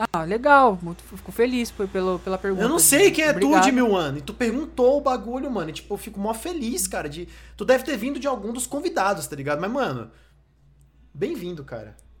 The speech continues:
Speaker 2: Qual é a
Speaker 1: Isso é
Speaker 2: pergunta
Speaker 1: muito
Speaker 2: dele?
Speaker 1: legal, obrigado. É, a todos, todo mundo que tá fazendo as perguntas e que também conferiu.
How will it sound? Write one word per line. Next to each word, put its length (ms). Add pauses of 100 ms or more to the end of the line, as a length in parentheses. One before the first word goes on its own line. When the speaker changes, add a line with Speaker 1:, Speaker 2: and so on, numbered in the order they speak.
(160)
Speaker 2:
Qual 100
é 20
a 0
Speaker 1:
Isso 80
é 20
Speaker 2:
pergunta 80
Speaker 1:
muito 160
Speaker 2:
dele? 120
Speaker 1:
legal, 280
obrigado. 580 (680)
É, 200
a 80
todos, 260
todo 200
mundo 120
que 60
tá 80
fazendo 160
as 100
perguntas 300
e 40
que 80
também 220
conferiu. 580